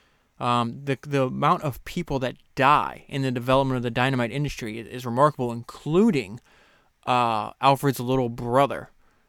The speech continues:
And I'll, I'll go into more detail about the gruesome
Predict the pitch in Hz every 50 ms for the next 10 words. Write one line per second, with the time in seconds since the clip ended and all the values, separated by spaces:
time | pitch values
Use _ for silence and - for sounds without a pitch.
0 | _ _ - - 127 127 123 120 117 117 120 120 117 110 - - 120 120 120 117
1 | 123 127 123 120 120 127 120 120 117 113 120 113 - - 120 113 110 110 117 120
2 | 113 - - 123 120 123 131 123 123 131 135 131 - - - 127 117 113 113 107